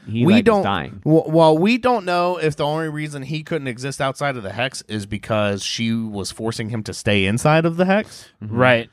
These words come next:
Speaker 3: And,
Speaker 2: Or
Speaker 3: and, and Agatha, I mean, at the end of the episode, she, when she tells her she's the Scarlet Witch, she says that you were able to create things out of thin air
Speaker 2: Mm-hmm.
Speaker 1: Mm-hmm.
Speaker 3: and just make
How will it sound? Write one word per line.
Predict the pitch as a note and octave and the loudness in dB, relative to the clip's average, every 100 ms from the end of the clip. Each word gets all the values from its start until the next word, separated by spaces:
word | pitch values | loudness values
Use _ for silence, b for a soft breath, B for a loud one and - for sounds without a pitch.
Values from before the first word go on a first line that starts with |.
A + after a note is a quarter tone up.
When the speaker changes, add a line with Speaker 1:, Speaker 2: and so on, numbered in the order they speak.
| _ | _
Speaker 3:
And, | C#3 C#3 | -2 0
Speaker 2:
Or | C#3+ C#3+ C#3+ | 2 2 2
Speaker 3:
and, | C#3+ D3 - | 0 -2 0
and | D3 | 0
Agatha, | C#3+ D#3 F3 F3 D#3+ | 2 2 2 4 4
I | D3+ C#3 | 4 2
mean, | C#3 | -2
at | C3 | -4
the | B2+ | -6
end | C3+ C#3 | -4 -4
of | B2 | -2
the | C3+ | -2
episode, | - - A#2 | -2 0 0
she, | - A#2 | 0 -2
when | G#2+ | -2
she | A2 A2 | 0 -4
tells | - A#2 A#2 | 0 2 2
her | A2+ | 0
she's | - - | -4 -4
the | G2+ | -4
Scarlet | - G2+ G#2 | 0 2 2
Witch, | G#2+ | 0
she | - | -2
says | - G#2 | -2 -2
that | F#2+ | 0
you | F#2+ | 0
were | F#2+ | 2
able | F#2+ - G2+ | 0 -2 -6
to | - | -10
create | - - G2 F#2 F#2+ F#2 - | -6 -2 2 4 4 4 0
things | - G2+ F2 D#2+ F2 - - | -4 0 0 -2 -2 -4 -4
out | - F2+ | -4 0
of | F2 - | 0 -2
thin | - E2 | -2 -2
air | F2+ G2 E2+ E2 - | 0 0 -2 -6 0
Speaker 2:
Mm-hmm. | A2 | 4
Speaker 1:
Mm-hmm. | B2+ G2+ F#2+ | 4 2 -2
Speaker 3:
and | F2+ G2 | -2 0
just | F2+ - | 0 0
make | F2 F2 F2 E2+ E2 - - | -4 -2 0 0 -2 -10 -20